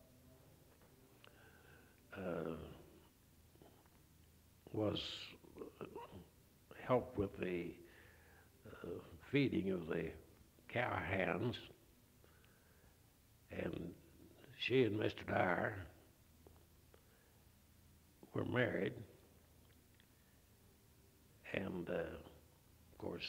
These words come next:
then he quit, uh, ranching as such and,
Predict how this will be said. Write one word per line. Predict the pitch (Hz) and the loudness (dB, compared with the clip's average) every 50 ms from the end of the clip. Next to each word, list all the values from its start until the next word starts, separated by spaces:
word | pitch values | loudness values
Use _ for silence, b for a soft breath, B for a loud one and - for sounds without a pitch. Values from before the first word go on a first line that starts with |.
| - | -6
then | - - - 90 90 87 - - - B B B B B B B B B B B - - | -6 -6 -4 -4 -6 -8 -8 -14 -20 B B B B B B B B B B B -12 -6
he | - 95 95 | -2 -2 -2
quit, | - - - 120 120 - - - - - - - - | -2 -2 0 2 2 2 0 -4 -12 -18 -14 -10 -6
uh, | - 87 78 76 80 - - | -6 -6 -6 -8 -10 -12 -6
ranching | - 110 107 110 110 104 90 85 - - 92 90 95 98 95 | -2 0 2 2 2 2 2 0 0 -2 -2 -2 -2 -4 -2
as | 92 - 90 92 95 - - - | -2 -2 0 0 0 0 0 2
such | 120 110 92 92 98 - - | 4 4 4 2 0 -2 -4
and, | - - - - - 101 98 | -4 -6 -8 -8 -10 -10 -10